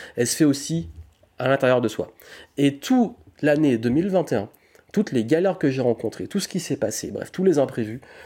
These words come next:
m'ont préparé et m'ont donné tous les outils pour faire de deux mille vingt-deux l'année où j'entame réellement cette réinvention. Parce que en off, j'ai bossé aussi sur pas mal de choses. Le branding, la communication,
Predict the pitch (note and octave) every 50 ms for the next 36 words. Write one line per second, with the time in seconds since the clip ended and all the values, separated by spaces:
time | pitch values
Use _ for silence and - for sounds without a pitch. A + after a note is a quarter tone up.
0 | - - - A#2+ B2 A#2 - - F#3 F#3 F#3 F3+ D3+ C3 A#2+ G#2 F#2 - - _
1 | - - A2+ A2+ G2+ G2 A2 A2 C3+ D#3+ E3+ D3+ A2+ G2 - - _ _ _ _
2 | _ - - A#3+ A3+ - - C#3+ B2 B2 B2+ D#3+ E3+ - - - E3+ F#3 _ _
3 | _ _ - - _ - - D#3 C#3+ - - F#3 E3+ D3+ B2 B2 C3 D#3 D#3+ E3+
4 | E3 D#3+ D3+ C#3+ C#3 C3+ C3 C3 C#3 C#3+ D#3 E3+ E3 - - B2+ B2+ B2+ B2+ C3
5 | C#3 D3+ D#3+ D#3 - - - E3 D#3+ F3 F3 - _ _ _ _ - A2+ B2 A#2+
6 | - - C3+ C#3 C#3+ A#2+ A2+ A#2 A#2+ B2 C#3+ D3 D3 C#3+ C3+ B2+ B2 C3+ - _
7 | _ _ _ _ - - A2 - - - A#2 A2 G#2 G#2+ G#2 G2+ - - G2+ -
8 | - - - - - - - A#2+ - - C3 A#2 - - F3 F#3 - - D#3+ G#3
9 | A#3+ - - - _ _ _ _ _ _ _ - - A2 B2 B2+ C3 C3+ C3+ -
10 | G3 G3 E3+ C#3+ - - - B2+ C#3+ E3 _ _ _ _ _ _ - - - C3
11 | - C#3 C#3+ D#3 D#3 D3+ C#3+ B2+ A#2+ - - F#2+ - - - - _ _ - -
12 | - - _ _ - - - A2 G#2+ G2+ G2 A2 B2+ C#3+ D#3 F#3 A3+ A#3 - _
13 | _ _ _ _ _ - - - _ _ - - G2 F#2 - - G#2+ G#2+ G#2+ A2+
14 | A2+ - A#2+ - - F#3 F3+ G3